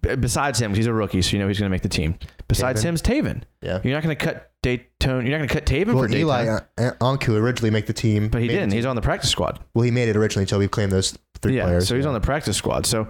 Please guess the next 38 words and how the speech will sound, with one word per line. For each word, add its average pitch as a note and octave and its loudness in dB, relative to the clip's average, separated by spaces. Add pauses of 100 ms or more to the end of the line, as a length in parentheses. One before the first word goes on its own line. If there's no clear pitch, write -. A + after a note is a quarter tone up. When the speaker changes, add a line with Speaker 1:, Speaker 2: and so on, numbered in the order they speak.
(200)
Speaker 1:
maybe C3+ 0
they A#2 0
knew A#2+ 2
that A2 2
was G2 0
gonna F#2+ 0
happen, F#2 0
and F2+ 0
they F2+ 0
just F2+ -2
were F#2+ -2
kinda. F2 -2 (760)
So C#3+ -2 (260)
he's F3+ 0
just F#3+ -2
the F#3 0
odd A#2 0
man G#2 0
out, F2+ 0
man. G2 0
I'd, A2+ 0
I'd A#2+ 0
love B2 -2
to B2+ 0
see C3 0
him. A#2+ 0
If B2+ 0
there's D3+ 0
an C#3 2
injury, D3+ 2
I A2+ 0
think A#2 -2
he's G#2 0
swooped - 0
up G2 -2
immediately. F2+ 0
Speaker 2:
Yeah, F2+ 4
hit, A#2 -2